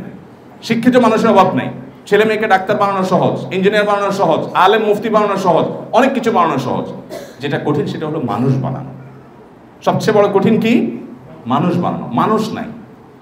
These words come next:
তো আপনার সন্তানকে আপনি মানুষ যদি বানাতে চান, তো ওর ফলাফল বা অন্য বিষয় নিয়ে, বৈষয়িক বিষয় নিয়ে খুব বেশি আপনি, আহ, তাকে pressure দেওয়া উচিত নয়।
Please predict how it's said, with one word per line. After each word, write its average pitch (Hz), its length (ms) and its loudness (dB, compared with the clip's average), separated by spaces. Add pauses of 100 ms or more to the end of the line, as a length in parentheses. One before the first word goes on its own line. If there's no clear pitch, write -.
(200)
তো 208 60 -2
আপনার 190 320 -2
সন্তানকে 226 440 -2
আপনি 220 200 -4
মানুষ 196 320 4
যদি 240 180 2
বানাতে 175 360 0
চান, 98 240 -2 (100)
তো 220 80 -4
ওর 247 320 4
ফলাফল 220 380 4
বা 220 100 4
অন্য 202 220 2
বিষয় 190 340 0
নিয়ে, 165 180 -2 (340)
বৈষয়িক 240 400 4
বিষয় 226 220 0
নিয়ে 202 140 -2
খুব - 120 -8
বেশি 185 180 -4
আপনি, 170 240 -6 (420)
আহ, 117 340 2
তাকে 139 360 -2
pressure - 300 -2
দেওয়া 120 180 0
উচিত 117 240 -2
নয়। - 100 -8